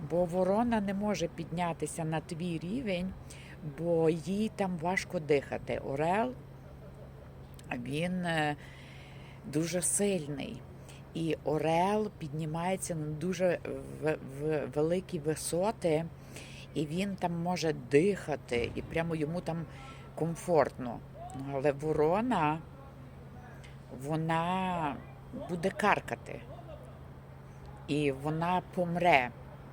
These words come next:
на тому рівні, де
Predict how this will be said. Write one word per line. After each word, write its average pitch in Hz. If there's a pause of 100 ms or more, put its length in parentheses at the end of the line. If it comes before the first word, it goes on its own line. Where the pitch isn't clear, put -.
(240)
на 139
тому 139
рівні, 160 (840)
де 139